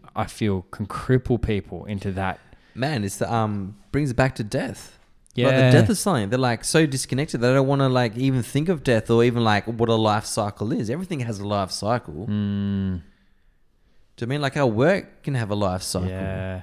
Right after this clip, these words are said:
Speaker 2: Or, like, it's gonna end.
Speaker 1: Yeah.
Speaker 2: Doesn't mean that it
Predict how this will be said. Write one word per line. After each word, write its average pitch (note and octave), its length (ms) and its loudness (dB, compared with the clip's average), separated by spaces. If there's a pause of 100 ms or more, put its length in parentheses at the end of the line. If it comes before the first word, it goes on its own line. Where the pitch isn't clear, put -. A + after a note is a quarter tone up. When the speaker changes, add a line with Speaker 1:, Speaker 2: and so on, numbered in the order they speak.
(140)
Speaker 2:
Or, C3+ 100 -8
like, A#2 180 -4
it's A2 160 -8
gonna C#3 200 -4
end. A2+ 540 -4 (580)
Speaker 1:
Yeah. G2+ 100 -8
Speaker 2:
Doesn't C3 200 -2
mean B2 180 0
that G#2+ 160 0
it - 160 -12